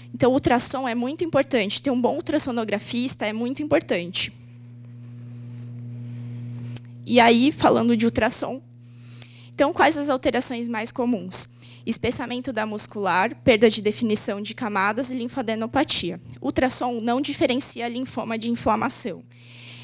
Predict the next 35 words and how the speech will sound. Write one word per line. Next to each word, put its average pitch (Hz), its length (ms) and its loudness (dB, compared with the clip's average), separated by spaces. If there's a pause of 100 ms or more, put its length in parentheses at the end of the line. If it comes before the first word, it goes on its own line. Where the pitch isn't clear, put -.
(200)
É, 220 640 4
é 240 60 2
algo 269 320 4
que 254 280 -8
precisa 277 580 -2
ser 247 160 -6
mudado, 226 480 -2
é 233 100 2
sugerir 285 580 -2
no 277 120 0
laudo 233 480 4 (160)
doença 262 460 6
inflamatória 254 580 0
intestinal. 247 680 0 (580)
Qualquer 320 540 8
coisa 233 360 4
vai 214 140 2
causar 214 260 0
espessamento, 202 800 -4
um 208 60 -4
verme 262 400 4
vai 214 100 4
causar 214 260 4
espessamento, 202 760 -4
uma 208 120 -2
giardia 233 400 4
vai 208 140 2
causar 202 260 -2
espessamento. 208 600 -6
A 214 40 2
gente 233 300 0
não 262 140 0
pode 262 280 4
colocar 214 440 0
isso, 254 280 2